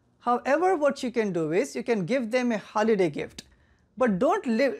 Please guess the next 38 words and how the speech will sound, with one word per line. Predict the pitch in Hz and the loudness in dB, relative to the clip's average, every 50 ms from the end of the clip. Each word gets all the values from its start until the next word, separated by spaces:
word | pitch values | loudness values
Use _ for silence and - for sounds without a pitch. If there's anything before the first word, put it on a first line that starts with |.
| - 196 147 | -6 -4 0
don't | 143 269 311 330 - 247 | 2 2 2 2 0 0
limit | 247 269 285 302 285 226 | 0 0 2 0 0 0
the | 262 240 | 0 0
holiday | - 247 269 247 269 233 214 190 | 0 -2 -2 0 0 2 0 2
gift | 170 233 226 190 - - _ - | 2 2 0 0 -2 -6 _ -2
only | 233 240 254 247 269 269 269 247 - - _ _ _ | -2 0 0 0 0 -2 -2 -4 -6 -12 _ _ _
around | - 214 226 233 233 220 | -2 0 2 2 2 2
the | 214 | 0
season | 196 - - 254 247 220 233 220 208 | -2 -2 -2 -2 0 2 2 2 2
of | 202 - | 0 0
Christmas. | - 220 190 - - - 160 143 - - - - _ _ _ _ _ _ _ _ 170 | 0 0 0 0 -2 -6 -8 -8 -10 -14 -18 -20 _ _ _ _ _ _ _ _ -2
Give | 160 302 381 359 302 | 0 0 0 2 2
them | 311 311 311 320 302 | 2 2 2 0 -2
holiday | - - - 285 302 311 381 330 - 233 | -4 -2 0 2 2 4 2 2 2 2
gifts | 185 170 185 156 - - - - _ _ _ _ _ _ | 2 2 0 0 -2 -6 -12 -20 _ _ _ _ _ _
all | 240 262 277 302 339 | 0 2 4 4 2
throughout | 330 - - 285 277 277 269 220 | 0 -4 -2 0 2 2 2 2
the | 226 226 | 2 2
year | 233 226 240 247 262 254 - - | 2 2 2 2 2 0 -2 -4
on | 233 226 202 175 | -4 -2 -2 -2
random | 160 202 233 240 233 214 226 214 202 | 0 0 0 0 0 0 0 -2 -2
times. | - 202 208 208 196 180 165 151 - - _ _ _ _ | -2 -2 0 0 -2 -4 -6 -10 -12 -18 _ _ _ _
So | - - | 0 0
it | 240 240 | 0 0
should | - 269 247 220 | 0 -2 0 0
not | 247 262 269 269 269 - | 2 2 0 0 0 0
appear | 240 233 - - 262 269 262 - | -2 -2 0 0 0 2 2 2
as | - 226 196 175 | 2 0 2 2
if | 208 214 190 - - _ _ _ _ _ - | 4 2 2 0 -4 _ _ _ _ _ -4
you're | 185 214 220 | -2 0 0
singling | 208 - - 254 247 254 262 247 254 247 247 226 | -2 -4 -4 -4 -2 -2 0 0 0 -2 -2 0
out | 214 214 226 220 - | 0 0 0 0 -2
Christmas | - - 226 220 - - 220 220 214 208 - - - - - _ _ | -4 -4 -4 -4 -4 -4 -2 -2 -2 -4 -6 -10 -16 -20 -20 _ _
to | - 208 | -8 -8
give | 175 180 247 226 202 | -6 -4 -4 -2 -2
them | 208 208 190 160 | -2 -2 -2 -4
the | 170 147 | -4 -4
gift, | 135 156 139 - _ - | -4 -6 -8 -10 _ -20